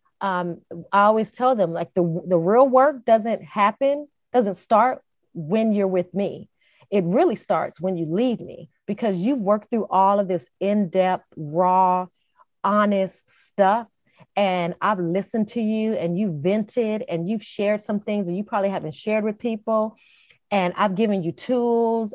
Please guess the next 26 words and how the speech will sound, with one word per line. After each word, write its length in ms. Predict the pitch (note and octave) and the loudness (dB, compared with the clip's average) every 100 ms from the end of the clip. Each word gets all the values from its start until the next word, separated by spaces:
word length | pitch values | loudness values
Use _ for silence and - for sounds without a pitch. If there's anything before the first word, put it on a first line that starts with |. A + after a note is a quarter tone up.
| - | 0
and 240 | F3+ F3 | 0 0
you've 180 | G#3 G#3+ | -2 -4
tried 300 | - G3+ F#3+ | -2 -4 -2
to 80 | E3+ | -2
work 300 | D#3 G#3 G#3 | 0 0 0
these 220 | A#3 G#3+ | -6 -6
tools, 380 | - C4 A#3 A3 | -4 -2 0 0
but 260 | F#3+ F#3+ F3 | 2 2 2
now 320 | F#3+ A#3+ D4 | 0 0 0
we're 120 | D4+ | 2
not 180 | D4 C#4+ | 0 -2
gonna 140 | A#3+ | -2
be 100 | G3 | -4
speaking 440 | F#3+ - B4 G3+ F3+ | -4 2 2 4 0
every 220 | D#3 D3+ | -2 -4
day, 300 | - - D#3 _ | -6 -8 -16 _
right? 340 | E3+ G3 A3 - _ _ - | 0 2 0 -6 _ _ -2
Now 180 | A3 A#3+ | 0 0
you're 120 | C#4+ | 0
gonna 180 | G#3 G3 | 0 0
go 220 | F3 G#3 | 4 6
out 160 | G#3 F#3+ | 6 2
and 100 | F3 | -2
take 260 | G#3+ G3+ | -6 -4
those 260 | G#3 F3+ F3 | 0 0 -2
tools, 500 | - A3+ G3 F3 | -6 -2 0 0